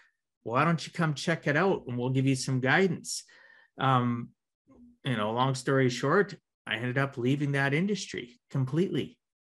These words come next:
And I've been gone from that industry for, this is my twenty, going into my twentieth year,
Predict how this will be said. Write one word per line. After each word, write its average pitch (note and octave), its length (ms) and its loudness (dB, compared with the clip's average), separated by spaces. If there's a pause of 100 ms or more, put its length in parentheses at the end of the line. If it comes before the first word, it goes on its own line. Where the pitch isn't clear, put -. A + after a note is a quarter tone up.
And A#2+ 380 2
I've A#2+ 160 2
been A#2+ 160 -2
gone A#2+ 260 0
from - 180 -4
that C3 140 4
industry C3 420 0
for, C3 260 0
this C3 200 -2
is B2+ 80 -8
my A#2+ 160 -2
twenty, C#3+ 580 -4
going C#3 280 -4
into C3+ 220 -4
my B2+ 140 0
twentieth C#3+ 680 -2
year, B2+ 520 -4